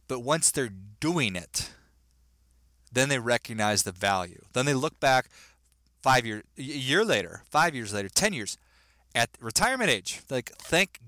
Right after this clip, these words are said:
God, thank God my employer, the folks that I was working with,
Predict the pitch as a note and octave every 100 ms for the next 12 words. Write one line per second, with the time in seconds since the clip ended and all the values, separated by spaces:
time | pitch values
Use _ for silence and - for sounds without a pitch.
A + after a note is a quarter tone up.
0 | G#2+ C3+ D#3 C3 G#2 F#2 F#2 - _ _
1 | _ _ _ _ - - F3 C#3+ A#2+ C3+
2 | B2 G2+ F#2 - _ _ _ _ - G#2+
3 | G2+ - A#2+ A2+ F#2+ F#2 - _ _ _
4 | _ _ _ - - C3+ B2 - A2+ A2
5 | F#2+ G2+ A2+ - G2 F#2 F2+ E2